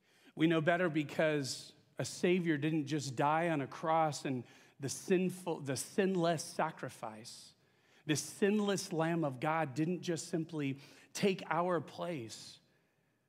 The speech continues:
But we know there's more to the story. We know he rose from the dead on the third day. We know, we just sang about it. We know that he conquered sin and death and Satan, all the things that have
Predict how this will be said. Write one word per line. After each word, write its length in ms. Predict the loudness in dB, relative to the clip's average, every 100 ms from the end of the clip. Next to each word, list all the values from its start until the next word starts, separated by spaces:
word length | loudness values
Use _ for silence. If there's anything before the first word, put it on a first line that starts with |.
| _ _ _
But 120 | -4 0
we 120 | 2
know 140 | 0
there's 220 | 0 -2
more 240 | -2 -2 -4
to 40 |
the 140 | -6 -10
story. 420 | -8 -6 -6 -4
We 140 | -2
know 200 | -2 -2
he 120 | -4
rose 460 | -6 -6 -4 -4 -6
from 280 | -8 -6 -4
the 80 | -4
dead 340 | -4 -4 -4
on 140 | -6
the 80 | -8
third 380 | -12 -12 -12 -8
day. 200 | -6 -4
We 180 | -2 0
know, 320 | 2 0 0
we 160 | -2 -2
just 260 | -2 -2
sang 260 | -2 0 0
about 320 | 0 -2 -4
it. 100 | -14 -18 -16 2
We 160 | 4
know 180 | 6 6
that 160 | 6 4
he 160 | 2
conquered 680 | 0 -2 2 2 2 -2 -4 -8 -16 -12
sin 680 | -12 0 4 6 4 2 -6 0
and 280 | 2 2 4
death 460 | 4 6 2 -2 -14 -2
and 140 | 0 0
Satan, 520 | 2 2 4 0 2 6
all 240 | 8 8
the 140 | 4
things 420 | 2 4 4 4 4
that 180 | 4
have 480 | 2 2 4 4 0